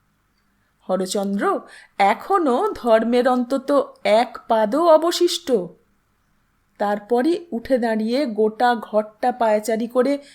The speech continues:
চিন্তিতভাবে ঘাড় হেঁট করে, পিছন দিকে কোমরের কাছে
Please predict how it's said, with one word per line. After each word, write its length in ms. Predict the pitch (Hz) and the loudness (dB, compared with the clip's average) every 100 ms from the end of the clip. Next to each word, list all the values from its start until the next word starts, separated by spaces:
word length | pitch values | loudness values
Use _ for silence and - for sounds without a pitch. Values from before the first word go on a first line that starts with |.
| _ _ | _ _
চিন্তিতভাবে 880 | - 311 311 330 320 320 277 294 320 | -2 0 0 -4 -4 -4 -2 -2 -2
ঘাড় 460 | 233 - 226 247 254 247 | -6 -4 0 2 2 -2
হেঁট 220 | 240 247 - | -4 -6 -4
করে, 300 | 294 311 330 - _ _ - | -2 -2 -4 -10 _ _ -2
পিছন 460 | 277 302 392 403 | -2 0 -2 0
দিকে 260 | 415 381 392 | 0 0 0
কোমরের 560 | 381 330 320 320 320 311 | -2 -2 0 0 -2 0
কাছে 440 | 311 311 311 311 | 0 0 -4 -6